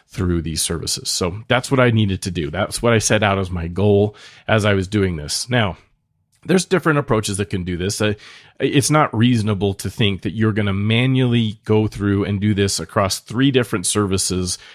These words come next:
I'm gonna post the image, download the image, and then upload that resulting image. And I'm gonna do that a thousand times for each service. So we have a minimum of, like, three thousand of these to go through.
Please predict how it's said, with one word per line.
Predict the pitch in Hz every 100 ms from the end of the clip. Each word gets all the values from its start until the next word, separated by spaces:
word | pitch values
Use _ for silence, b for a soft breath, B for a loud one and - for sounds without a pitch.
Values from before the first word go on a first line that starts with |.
| B
I'm | 98 107
gonna | 101
post | 92 - 131 131
the | 123 110
image, | 110 101 98 - b b -
download | 120 123 120 110
the | 104 101
image, | 95 95 - -
and | 101
then | 95 90 87 -
upload | - 113 120 113 107 95
that | 107 104 - 101
resulting | 101 98 113 110 104
image. | 98 95 95 90 -
And | 104
I'm | 110
gonna | 107
do | 101 104
that | 92
a | 90
thousand | - 110 113 117 117
times | 107 98 98
for | - -
each | 87
service. | - 98 87 92 - B B B
So | 101
we | 98
have | 98 95
a |
minimum | 95 107 113 110 101
of, | 92
like, | 87 82
three | - - 110 107
thousand | - 95 104 92 87
of |
these | 82 85 -
to | 90
go | 92
through. | 92 85 80